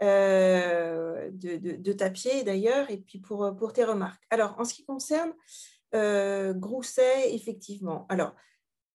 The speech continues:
il est certain que, euh, Tapier s'est formé dans l'entre-deux-guerres et qu'on sait que dans l'entre-deux-guerres,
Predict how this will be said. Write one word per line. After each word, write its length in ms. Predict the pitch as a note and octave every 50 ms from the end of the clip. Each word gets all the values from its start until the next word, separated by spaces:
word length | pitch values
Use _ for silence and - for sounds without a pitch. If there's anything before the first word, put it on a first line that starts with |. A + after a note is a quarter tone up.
| _ _ _ _ _ _ _ _ _ _ -
il 120 | - A#3+ A#3+
est 100 | C4 B3
certain 580 | - C#4 B3+ B3+ C4 - C#4+ C#4 D#4 E4+ E4
que, 520 | - - - A#3 A3+ A3+ A#3 A#3+ A#3+ - _ - -
euh, 420 | F#3+ F#3 F3+ F3 F3 E3+ E3+ F3
Tapier 720 | F3 - G3 F#3 F#3 F#3 - - A3+ A#3 A#3+ A#3+ B3 B3
s'est 200 | A#3+ - - F#3+
formé 440 | F#3 F#3 G#3+ G3 G3+ G3+ G#3+ A3 A#3
dans 100 | G3+ G3+
l'entre-deux-guerres 880 | F#3+ F#3 F#3 F#3 F#3 - E3+ E3 E3+ D#3 F3 F3 F#3 F#3+ G#3 A3+ A#3 A3+
et 140 | G3+ F#3 F#3
qu'on 160 | - E3+ D#3+
sait 260 | - - G3 G#3 G3+
que 120 | G3+ G3
dans 120 | F3+ F3 F3+
l'entre-deux-guerres, 800 | F3 F3 F3+ - F3+ E3 E3+ E3 D#3 F3+ F3+ F#3+ G3+ A3 G#3